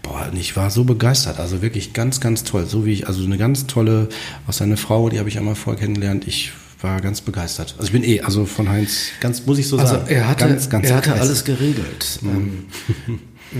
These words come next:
Speaker 2: mm, ich wusste ein bisschen über seinen, äh, Gesundheitszustand, aber ich wusste natürlich auch nicht alles.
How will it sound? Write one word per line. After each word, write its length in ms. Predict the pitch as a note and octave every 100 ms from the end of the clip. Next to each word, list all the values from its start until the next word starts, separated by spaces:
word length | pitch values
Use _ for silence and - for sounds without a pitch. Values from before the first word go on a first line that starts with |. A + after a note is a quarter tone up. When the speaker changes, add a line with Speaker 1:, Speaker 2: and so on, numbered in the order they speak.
| A2 A2+
Speaker 2:
mm, 40 | A2 - - - - - -
ich 180 | A2 A2
wusste 300 | D3+ - C#3
ein 220 | B2 G#2
bisschen 720 | D3 D#3+ - F3 D#3+ D#3+ D#3+
über 240 | C#3+ B2+
seinen, 500 | A2+ B2 A#2 A#2 A2+ A2
äh, 40 | G#2
Gesundheitszustand, 1300 | F#2 A#2+ C3 C#3+ C#3 - - C3 B2+ D3 C3+ C3+ -
aber 260 | A#2 G2 G2+
ich 460 | - - - - -
wusste 180 | - G2+
natürlich 300 | - E2 -
auch 80 | E2+
nicht 200 | - G#2+
alles. 380 | A2 C3 -